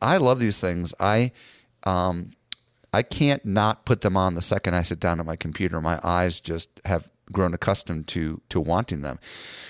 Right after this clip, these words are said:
Yes, they're available in prescription. No, I don't wear the prescription version, um,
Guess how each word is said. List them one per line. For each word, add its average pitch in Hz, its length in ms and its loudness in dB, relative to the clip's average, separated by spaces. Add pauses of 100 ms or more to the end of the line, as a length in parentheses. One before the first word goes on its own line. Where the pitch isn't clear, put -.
(160)
Yes, 104 300 4
they're 135 180 6
available 120 360 6
in 107 80 0
prescription. 117 600 -2 (380)
No, 101 320 4
I 107 100 6
don't 104 220 4 (140)
wear 92 400 4
the 90 100 0
prescription 90 720 -2
version, 92 480 0 (400)
um, 90 500 2